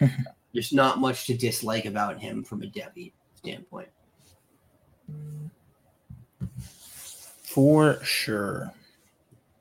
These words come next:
Speaker 2: All right.
Speaker 1: What?
Speaker 2: I
Speaker 1: We're almost
Speaker 2: Waiver
Speaker 1: done.
Speaker 2: wire?
Speaker 1: Yes.
Speaker 2: Waiver wire. Waiver wire. Waiver wire. Waiver wire. So Kyle said to
Speaker 1: Waiver,
Speaker 2: me,
Speaker 1: waiver,
Speaker 2: "Eric,"
Speaker 1: waiver, waiver, waiver, waiver.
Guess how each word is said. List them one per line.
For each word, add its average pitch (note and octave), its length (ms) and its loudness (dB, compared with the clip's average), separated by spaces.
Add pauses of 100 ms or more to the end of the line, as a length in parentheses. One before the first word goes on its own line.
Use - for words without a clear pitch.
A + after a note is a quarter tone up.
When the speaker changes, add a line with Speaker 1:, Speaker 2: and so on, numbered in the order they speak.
(560)
Speaker 2:
All E3 100 6
right. - 140 2
Speaker 1:
What? - 420 6 (320)
Speaker 2:
I - 100 -8 (760)
Speaker 1:
We're C#3 180 8
almost D3 280 8
Speaker 2:
Waiver - 140 0
Speaker 1:
done. A#3 40 0
Speaker 2:
wire? C4 200 0 (480)
Speaker 1:
Yes. A#2 360 2
Speaker 2:
Waiver B2+ 200 0
wire. - 120 -14 (580)
Waiver A2+ 220 -8
wire. F2 260 -10
Waiver A#2+ 240 -8
wire. G2 180 -8
Waiver A#2+ 240 -4
wire. - 220 -8 (220)
So - 120 -12
Kyle B3+ 380 2
said G#3 240 2
to G#3+ 60 6
Speaker 1:
Waiver, A2 200 6
Speaker 2:
me, - 80 0
Speaker 1:
waiver, G#2+ 140 2
Speaker 2:
"Eric," - 140 0
Speaker 1:
waiver, F#2+ 200 -4
waiver, G2 300 -6
waiver, F#2+ 240 -4
waiver. F2+ 420 -4